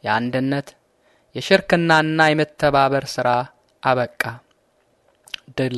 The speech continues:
ተገኝቷል። ይህ የምንናገረው ሁሉ በመጽሐፈ ኢያሱ በአዲስ ኪዳን መጻሕፍት ያለውን የሐሳብ ትርጉም ኅብረት ለመግለጽ ያህል ነው።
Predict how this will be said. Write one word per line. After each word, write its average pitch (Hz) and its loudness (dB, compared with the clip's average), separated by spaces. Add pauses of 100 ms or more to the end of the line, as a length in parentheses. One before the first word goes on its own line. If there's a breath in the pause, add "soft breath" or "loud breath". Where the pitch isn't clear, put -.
ተገኝቷል። 120 -4 (960 soft breath)
ይህ 240 2
የምንናገረው 170 2
ሁሉ 131 -4 (380)
በመጽሐፈ 135 0
ኢያሱ 143 2
በአዲስ 139 2
ኪዳን 143 0
መጻሕፍት 143 -2
ያለውን 139 2
የሐሳብ 139 0
ትርጉም 139 -4
ኅብረት 135 0
ለመግለጽ 135 -4
ያህል 127 -2
ነው። 117 -14